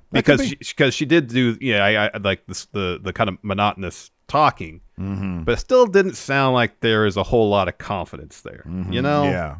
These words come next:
Speaker 1: Yeah, but I don't know if that's her or her character. Yeah.
Speaker 2: Exactly.
Speaker 1: Yeah, that's it. Uh, and then, yeah, and then what was the, uh, what was the
Speaker 2: Main
Speaker 1: main
Speaker 2: event
Speaker 1: event?
Speaker 2: was the
Speaker 1: What was
Speaker 2: tag
Speaker 1: the
Speaker 2: match where I didn't take a whole lot of notes because it was a crazy match and it really wouldn't do it justice.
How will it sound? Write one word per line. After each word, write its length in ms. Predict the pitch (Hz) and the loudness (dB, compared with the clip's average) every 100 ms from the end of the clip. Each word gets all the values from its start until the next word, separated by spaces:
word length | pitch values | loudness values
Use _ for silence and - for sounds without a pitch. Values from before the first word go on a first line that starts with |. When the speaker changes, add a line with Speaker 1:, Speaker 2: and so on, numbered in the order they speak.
| - - | -18 -8
Speaker 1:
Yeah, 240 | 101 95 | -4 -2
but 120 | 90 110 | 2 4
I 80 | 123 | 4
don't 100 | 120 | 4
know 120 | 113 | 2
if 80 | 101 | 2
that's 260 | 98 92 - | 0 0 -6
her 600 | - 131 131 156 190 190 _ _ _ _ - | -4 2 4 6 4 0 _ _ _ _ -8
or 220 | 113 107 98 | 0 2 2
her 120 | 104 | 0
character. 760 | - 120 107 92 - 69 65 - - | 0 2 2 2 -4 -14 -14 -18 -8
Yeah. 140 | 98 92 | -2 0
Speaker 2:
Exactly. 420 | 92 87 80 - _ _ - | 0 -2 -8 -18 _ _ -6
Speaker 1:
Yeah, 320 | 92 87 80 | -4 -2 -4
that's 260 | 87 85 73 | -4 -6 -8
it. 220 | 71 - _ - - - - - | -10 -12 _ -20 -20 -20 -20 -4
Uh, 880 | 120 123 127 120 117 113 107 104 101 - - | 4 6 6 6 6 6 4 2 -2 -10 -10
and 200 | 123 135 | -6 -2
then, 260 | 143 139 139 | -2 -2 -2
yeah, 380 | 156 175 95 | 0 0 0
and 80 | 90 | -2
then 100 | 101 | -4
what 80 | 127 | -6
was 140 | 156 | -6
the, 220 | 147 151 147 | -6 -4 -2
uh, 680 | 143 143 135 135 135 135 - | 0 0 0 0 -4 -6 -8
what 140 | 139 | -8
was 120 | 143 | -8
the 60 | 131 | -2
Speaker 2:
Main 140 | 127 | 2
Speaker 1:
main 60 | 117 | 2
Speaker 2:
event 80 | 131 127 | 2 0
Speaker 1:
event? 60 | |
Speaker 2:
was 160 | 117 104 | -2 -2
the 60 | 95 | -6
Speaker 1:
What 20 | |
was 60 | 98 | -2
Speaker 2:
tag 180 | 139 101 | -2 -2
Speaker 1:
the 60 | |
Speaker 2:
match 240 | 95 92 107 | -4 -8 -4
where 140 | 101 | -2
I 100 | 95 | -2
didn't 340 | 87 95 120 120 | -6 -6 -4 -2
take 140 | 113 | 0
a 60 | 98 | 0
whole 140 | 110 | 0
lot 160 | 104 92 | 0 0
of 40 | |
notes 180 | 104 98 | -2 -4
because 280 | 98 104 92 | -6 -4 -4
it 40 | |
was 100 | 82 | -6
a 40 | 82 | -6
crazy 360 | 117 104 87 | -2 -2 -4
match 360 | 92 101 90 85 | -4 -2 -4 -6
and 100 | 82 | -8
it 60 | |
really 200 | 87 90 | -6 -4
wouldn't 220 | 87 82 76 | -4 -6 -8
do 160 | 85 | -8
it 40 | 76 | -6
justice. 480 | 101 - - - | -6 -6 -8 -20